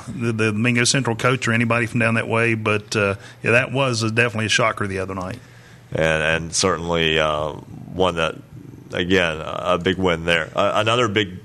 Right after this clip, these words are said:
Speaker 2: game that we were just talking about, a boys' game, we'll talk much more about as we go on throughout the,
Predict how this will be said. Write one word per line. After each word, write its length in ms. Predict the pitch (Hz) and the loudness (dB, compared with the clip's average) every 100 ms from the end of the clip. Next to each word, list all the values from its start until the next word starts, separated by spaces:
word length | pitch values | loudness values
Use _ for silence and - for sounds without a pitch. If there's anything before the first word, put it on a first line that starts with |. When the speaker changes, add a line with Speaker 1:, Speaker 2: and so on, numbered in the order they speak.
| - | -4
Speaker 2:
game 280 | 107 104 98 | 2 2 0
that 120 | 87 | -2
we 160 | 98 95 | 0 2
were 120 | 92 | 2
just 220 | 101 - | 0 2
talking 220 | 101 104 | 0 0
about, 200 | 95 90 | 0 0
a 40 | 87 | 0
boys' 340 | 92 101 98 | 0 2 2
game, 340 | 98 87 87 85 - - | 2 2 0 -4 -16 -8
we'll 120 | - | -4
talk 180 | 87 87 | 0 0
much 220 | 90 87 | 0 -2
more 160 | 95 98 | 0 2
about 240 | 87 90 | 4 2
as 140 | 87 85 | 2 -2
we 80 | 90 | 0
go 120 | 87 | 2
on 140 | 87 | 2
throughout 260 | 90 90 82 | 2 2 2
the, 300 | 85 87 | -2 -4